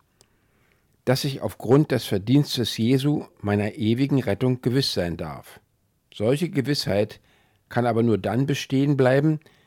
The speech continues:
wenn wir unser Vertrauen nicht nur auf die Person Jesu richten, sondern auch auf seinem Wort bleiben, das die Apostel und Propheten unter Eingebung des Heiligen Geistes in der Bibel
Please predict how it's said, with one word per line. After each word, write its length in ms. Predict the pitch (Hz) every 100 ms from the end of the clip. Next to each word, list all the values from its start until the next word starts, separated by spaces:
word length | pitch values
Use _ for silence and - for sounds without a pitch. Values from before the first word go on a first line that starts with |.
| _ -
wenn 140 | 107
wir 100 | 120
unser 160 | 113 120
Vertrauen 600 | 120 - - 98 131 127
nicht 300 | 143 - -
nur 320 | 135 151 160 - _ _ -
auf 120 | -
die 120 | 113
Person 360 | 117 104 110 104
Jesu 380 | 110 113 127 156
richten, 540 | 160 156 - 170 170 _ _
sondern 400 | - 113 113 101
auch 420 | 58 131 165 - -
auf 160 | 127
seinem 360 | - 110 104 90
Wort 320 | 95 120 -
bleiben, 500 | 139 135 151 165 170 -
das 200 | - -
die 140 | 131
Apostel 680 | 90 - 123 127 - 160 156
und 180 | - 104
Propheten 760 | - - - 120 127 147 160 - -
unter 260 | 107 104
Eingebung 560 | 98 113 123 139 147 143
des 220 | 131 110
Heiligen 260 | 104 101 95
Geistes 540 | 98 104 - 135 -
in 100 | 120
der 120 | 107
Bibel 500 | 95 113 131 156 -